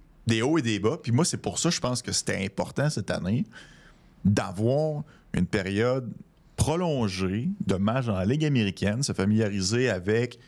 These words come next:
l'équipe, l'organisation, le système, les joueurs. Et chaque chose en son temps de le monter. Mais regarde,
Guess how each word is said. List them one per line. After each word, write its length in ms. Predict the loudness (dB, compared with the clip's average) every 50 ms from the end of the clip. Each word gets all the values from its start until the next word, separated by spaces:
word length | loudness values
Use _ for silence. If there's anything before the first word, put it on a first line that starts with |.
| -20 _ _ -20 -20 _ _ -10 -4
l'équipe, 640 | -2 0 2 4 2 2 2 0 -2 0 0 -2 -2
l'organisation, 760 | -2 -2 0 2 2 2 2 2 0 0 0 -2 -2 0 2
le 140 | 0 0 0
système, 500 | 0 -2 -4 -2 0 0 2 2 2 2
les 160 | 4 4 4
joueurs. 560 | 4 4 4 4 4 2 2 0 -2 -2 -4 -6 -10 -18 -20 -20 -20 _ -20 -20 -20 -14 _
Et 180 | 0 2 2 2
chaque 200 | 2 0 -4 -2
chose 140 | -2 0 0 2
en 80 | 0
son 200 | 0 0 0 -2
temps 160 | 0 0 -2
de 100 | 0 0
le 60 | 0 2
monter. 460 | 2 2 2 0 0 -2 -4 -6 -4 -4
Mais 80 | -6 -4
regarde, 360 | -2 0 -2 -2 -2 -4